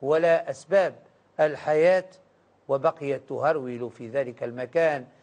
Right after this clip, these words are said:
بين الصفا والمروة بين جبلين،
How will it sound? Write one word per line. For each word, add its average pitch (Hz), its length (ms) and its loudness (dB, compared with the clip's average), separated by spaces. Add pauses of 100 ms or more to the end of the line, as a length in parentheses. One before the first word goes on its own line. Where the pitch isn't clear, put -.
(280)
بين 143 280 -4
الصفا 151 540 0
والمروة 139 580 -2
بين 123 340 -8
جبلين، 139 640 -2